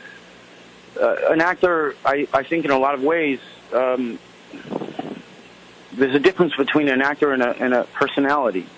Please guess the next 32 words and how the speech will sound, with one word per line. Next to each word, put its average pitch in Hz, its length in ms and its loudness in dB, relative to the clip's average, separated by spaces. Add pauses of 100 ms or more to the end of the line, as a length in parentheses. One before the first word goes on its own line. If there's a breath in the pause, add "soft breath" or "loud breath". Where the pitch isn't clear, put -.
(200)
you 104 100 -8
know? 110 240 -6 (640 loud breath)
An 117 120 2
actor, 123 460 2
for, 135 220 0 (160)
for 143 140 4
me 165 180 2
to, 147 240 2 (300)
to 123 420 2 (400)
be 143 140 0
an 131 80 2
actor 147 300 0
the 127 80 2
way 120 180 2
that 123 180 2
I 117 100 2
was 104 160 -8
trained 151 420 0
and 107 260 -2
taught 151 300 2 (180)
to - 140 -18
be 113 280 2
an 107 140 0
actor 101 420 0
is, 98 120 -2 (180)
is 104 200 0 (160)
not 143 220 2
necessarily 151 640 2
for 123 420 0 (1300 loud breath)
people 165 300 2
to 156 560 0 (400)
care 160 540 0